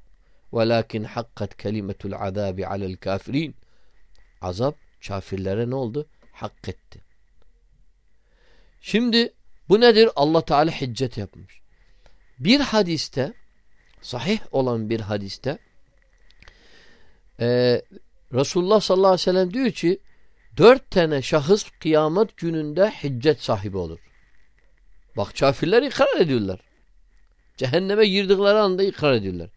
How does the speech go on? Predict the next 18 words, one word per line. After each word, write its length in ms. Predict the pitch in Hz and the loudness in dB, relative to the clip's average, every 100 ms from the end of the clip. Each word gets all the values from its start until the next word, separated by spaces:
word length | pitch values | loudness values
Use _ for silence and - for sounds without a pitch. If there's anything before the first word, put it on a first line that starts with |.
| _ _ _ - | _ _ _ 4
Dört 260 | 202 240 | 4 4
tane 320 | - 214 240 269 - - - - | 2 2 2 0 -10 -20 -20 -6
hüccet 400 | 143 131 127 135 | -2 0 0 0
sahibi 400 | - 101 - 90 | -2 -4 -4 -8
olur. 300 | 82 76 - - - - - _ _ _ | -8 -8 -14 -20 -20 -20 -20 _ _ _
Kimdi 320 | - 240 233 | 4 4 8
olar? 320 | 175 165 202 240 - - - _ _ _ - | 8 8 6 2 -14 -20 -20 _ _ _ -4
Raculun 520 | 127 165 170 165 156 - | 0 0 0 -2 -2 -4
asammun 720 | 143 - 170 156 151 143 131 | -6 -4 -2 -2 -2 -2 0
la 180 | 156 208 | 0 2
yesma'u 520 | 175 - - 120 113 | 0 -2 -6 -6 -6
şey'a. 520 | - 110 104 90 87 - _ - - _ _ _ _ _ _ _ _ _ _ _ _ _ _ _ | -4 -4 -6 -10 -16 -20 _ -20 -20 _ _ _ _ _ _ _ _ _ _ _ _ _ _ _
Sağırdır, 600 | - 143 147 196 165 135 | -4 2 6 6 6 0
eşitmiyor. 800 | 117 127 139 185 - 117 92 85 - _ - | 0 -2 -2 -6 -6 -8 -8 -10 -16 _ -14
Çardır, 480 | - 143 143 107 90 | -4 -2 -2 -4 -6
yani 380 | 98 120 117 117 | -4 -4 -4 -6
kulağı 560 | - 127 123 147 180 - - | -4 0 0 0 -4 -6 -8
eşitmiyor. 580 | 127 - - 107 95 | -6 -6 -8 -10 -10